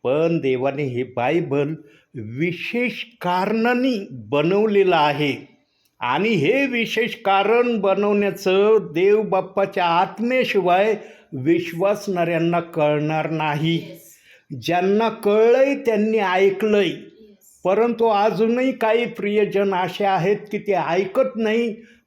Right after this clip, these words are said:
Speaker 1: त्यांच्या कानावर वचन जात आहे, परंतु त्यांना प्रश्न पडतो लोकांचा, प्रश्न पडतो देवाच्या सेवकांचा, प्रश्न पडतो आपल्या एरियातल्या विश्वासणाऱ्यांचा.
Speaker 2: हम्म.
Speaker 1: या कारणामुळं काही विश्वासणारे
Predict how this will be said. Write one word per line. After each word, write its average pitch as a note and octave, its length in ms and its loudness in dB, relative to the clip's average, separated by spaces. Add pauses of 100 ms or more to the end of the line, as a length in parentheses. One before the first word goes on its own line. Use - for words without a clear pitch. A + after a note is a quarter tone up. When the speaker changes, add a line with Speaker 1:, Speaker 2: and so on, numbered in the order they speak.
Speaker 1:
त्यांच्या F#3+ 400 0
कानावर F#3 600 0
वचन E3+ 580 -2
जात E3+ 380 -2
आहे, G3+ 580 0 (260)
परंतु G3+ 480 -2
त्यांना F#3 420 -2
प्रश्न G3 600 -4
पडतो F3+ 600 -2
लोकांचा, E3 760 0 (440)
प्रश्न F#3+ 500 -2
पडतो F3 540 -2
देवाच्या D3+ 500 -2
सेवकांचा, D#3+ 960 2 (400)
प्रश्न A3 480 -2
पडतो G3+ 400 -2
आपल्या F3+ 420 0
एरियातल्या E3 720 0
विश्वासणाऱ्यांचा. C#3 1200 -4
Speaker 2:
हम्म. - 360 -18 (280)
Speaker 1:
या G3 280 -2
कारणामुळं A#3 800 0
काही A3+ 340 2
विश्वासणारे G#3 1300 0